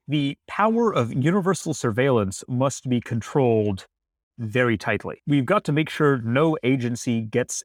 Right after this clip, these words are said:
able to do that. Now, there are tricky things in making sure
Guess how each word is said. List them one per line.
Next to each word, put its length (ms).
able 300
to 160
do 220
that. 240
Now, 280
there 200
are 100
tricky 480
things 580
in 280
making 440
sure 720